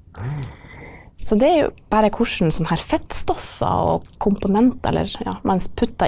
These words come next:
Speaker 2: i, eh, den røra man lager filteret ut av, eh, som avgjør, eh, hva man etterligner. Så hvis man har noe som ligner på huden, så etterligner man huden. Mens har man noe som ligner mer på tarmen, så er det den som er,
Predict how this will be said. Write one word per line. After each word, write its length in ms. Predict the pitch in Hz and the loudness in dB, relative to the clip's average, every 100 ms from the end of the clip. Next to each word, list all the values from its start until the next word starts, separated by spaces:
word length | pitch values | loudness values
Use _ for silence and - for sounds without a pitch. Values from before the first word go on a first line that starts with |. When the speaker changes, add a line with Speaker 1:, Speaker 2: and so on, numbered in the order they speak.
| - | 2
Speaker 2:
i, 300 | 277 143 156 | 4 4 0
eh, 460 | 165 165 165 160 165 | -2 -2 -2 -2 -2
den 260 | 175 175 | 0 0
røra 400 | 190 170 190 185 | 2 4 4 4
man 160 | 165 185 | 4 2
lager 340 | 180 190 202 | 2 2 0
filteret 600 | - 202 - - - - | -2 -4 -4 -8 -6 -6
ut 120 | - 349 | -2 -2
av, 100 | - - - - | -2 -8 -18 -10
eh, 200 | 202 180 | -6 -4
som 180 | - - | -2 -2
avgjør, 600 | - 190 196 175 160 - - - - - - | 0 2 2 2 0 -2 -10 -20 -20 -20 -8
eh, 200 | 180 160 | -2 -2
hva 240 | - 175 165 | -2 -2 -2
man 100 | - | -4
etterligner. 520 | - 185 170 175 202 - - - - - - - - | -6 -6 -4 -4 -8 -12 -20 -20 -20 -16 -16 -16 -12
Så 140 | - 302 | -4 -2
hvis 140 | - | 0
man 100 | 196 | 0
har 220 | 202 254 | 2 4
noe 100 | 226 | 4
som 380 | 185 185 180 175 | 2 0 0 0
ligner 260 | 170 175 165 | 0 0 0
på 140 | 165 | 0
huden, 400 | 240 381 403 415 | 2 4 4 2
så 340 | - - 294 311 - | 0 -2 0 0 -2
etterligner 400 | 254 277 262 254 | -4 -2 2 2
man 140 | 240 | 2
huden. 400 | 254 262 277 277 - - | 2 2 0 0 -4 -2
Mens 160 | 247 | -2
har 140 | - 220 | 0 2
man 140 | 202 | 2
noe 180 | 196 185 | 0 -2
som 120 | 185 | 0
ligner 220 | 180 180 | 0 2
mer 180 | 175 175 | 2 0
på 180 | 170 - | -2 -4
tarmen, 440 | - 262 285 294 285 | 0 2 2 2 0
så 180 | - | 0
er 100 | 190 | 2
det 380 | 175 165 185 196 | 2 2 0 -2
den 200 | 165 - | -4 -4
som 280 | - - - | -4 -6 -6
er, 240 | - - | -6 -8